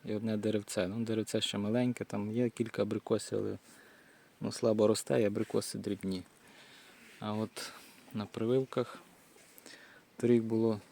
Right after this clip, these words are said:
на одній там були сигналки, але я щось їх не зняв. У цьому році от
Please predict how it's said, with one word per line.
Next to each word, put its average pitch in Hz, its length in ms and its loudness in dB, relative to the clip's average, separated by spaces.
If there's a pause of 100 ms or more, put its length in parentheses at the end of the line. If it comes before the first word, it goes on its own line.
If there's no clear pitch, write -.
(260)
на 104 180 -4
одній 110 280 -2
там 104 220 -4
були 104 200 -2
сигналки, 123 680 0
але 113 180 0
я 110 100 0
щось - 300 -6
їх 104 300 -6 (1300)
не 107 140 -4
зняв. 127 440 4 (260)
У 113 60 -6
цьому 123 380 0
році 120 340 2
от 113 240 -2